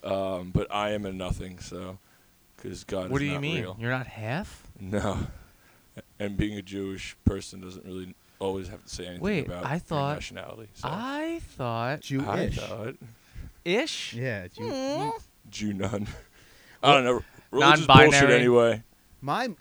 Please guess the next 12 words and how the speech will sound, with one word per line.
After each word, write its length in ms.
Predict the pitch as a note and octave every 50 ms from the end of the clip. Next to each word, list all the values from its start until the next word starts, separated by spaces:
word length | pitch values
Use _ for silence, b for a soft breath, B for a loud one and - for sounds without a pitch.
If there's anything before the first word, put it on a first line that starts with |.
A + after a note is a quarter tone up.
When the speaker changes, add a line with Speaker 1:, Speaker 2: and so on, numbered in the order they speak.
| - - -
Speaker 2:
Yo, 120 | C3 D3
Speaker 3:
my 140 | E3 D3 C3
Speaker 2:
relax. 680 | A#2+ A#2+ A#2+ A#2+ B2 C3 D#3+ F3 D#3+ F3 D#3+ D3 C#3
Speaker 3:
fucking 120 | - - C3
Speaker 2:
I'm 100 | D#3 A3
a 20 |
Scientologist. 1160 | A#3+ - - G#3+ G3+ G#3 G#3 F#3 - - C#3+ D3 E3+ A3 A#3 F#3 A#2+ A#2 G#2+ G#2 G2 - - -
Speaker 1:
I'm 180 | G2+ A2+ B2 C3
a, 60 | B2+ A2+ G2+ F#2+ E2+ - _ _ _ _ _ _ _ _
I'm 120 | G#2 A2+ B2
a 20 |
nihilist. 760 | A#2 G2+ F#2+ F#2+ G2 G2+ G2+ G2 F#2+ F#2+ F#2+ - - - -